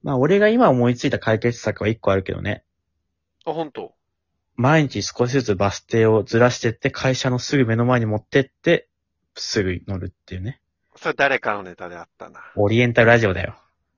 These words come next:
Speaker 2: <laughs> あ。
Speaker 1: 武勇伝。
Speaker 2: 武勇伝だ。
Speaker 1: 武勇伝だよ。だから最低この方法。
Speaker 2: 手動かすやつ。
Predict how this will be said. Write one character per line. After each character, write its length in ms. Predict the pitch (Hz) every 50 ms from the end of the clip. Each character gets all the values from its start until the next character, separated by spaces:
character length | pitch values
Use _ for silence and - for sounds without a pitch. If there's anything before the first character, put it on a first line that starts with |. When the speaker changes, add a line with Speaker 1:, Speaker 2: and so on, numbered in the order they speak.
| _ _ _ _ _ _ _ _
Speaker 2:
<laughs> 1000 | - - - 311 - - - 349 370 - - - _ _ _ _ _ _ _ _ -
あ。 160 | - 170 - _ _ _ _ _ _ _ _ _ _ _
Speaker 1:
武 120 | - 101 101
勇 220 | 107 117 127 123
伝。 120 | 110 95 - 381 392 381 330 262 -
Speaker 2:
武 140 | - 170 185
勇 280 | 226 269 294 311 302 294
伝 260 | 254 247 220 208 190 175
だ。 400 | 175 160 147 131 110 98 - - _ _ _ _ _ _ _
Speaker 1:
武 280 | - 98 95 - 104 104
勇 200 | 120 131 131 123
伝 180 | 107 92 90
だ 80 | 87 -
よ。 180 | - - - _ _ _ _ _ _ _ _ _ _ _ _ _ _ _ _ _ _ _ _ _ _ _ _ _ _ _ _ _ _ _ _ _ _
だ 80 | - 131
か 40 | 123
ら 60 | 123
最 160 | - 156 160
低 120 | 165 160
こ 100 | - -
の 120 | 165 165 175
方 180 | - 170 165
法。 0 |
Speaker 2:
手 120 | 143 123 117
動 120 | 110 110
か 160 | - - 120
す 160 | 107 - - 101
や 120 | 92 87 _
つ。 260 | _ - 87 87 -